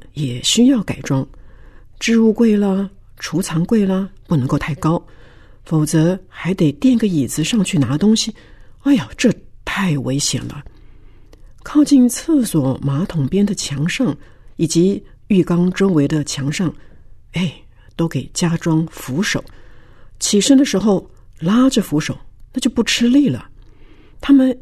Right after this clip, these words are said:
越讨论越肯定，这些调整的确能够使居住的环境更安全、更舒适。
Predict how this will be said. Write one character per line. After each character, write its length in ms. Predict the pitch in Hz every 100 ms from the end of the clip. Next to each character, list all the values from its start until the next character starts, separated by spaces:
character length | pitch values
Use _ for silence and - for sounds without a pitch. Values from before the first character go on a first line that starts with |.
| - -
越 280 | 269 294 190
讨 220 | - 135
论 280 | 139 156 160 - - -
越 160 | 233 220
肯 240 | - 151 127
定， 180 | 147 - - - - - -
这 120 | -
些 120 | 185 190
调 280 | - 139 156
整 180 | 131 - - -
的 160 | 156
确 400 | 208 - 277 165 -
能 180 | 147
够 160 | 156 151
使 340 | - 131 120 -
居 200 | 240 254
住 120 | 277
的 100 | 185
环 280 | - 135 165
境 200 | 185 - - - - -
更 180 | 320 226
安 240 | - 170 165
全、 260 | - - - - - -
更 340 | - 311 185 -
舒 240 | - 147
适。 260 | 147 -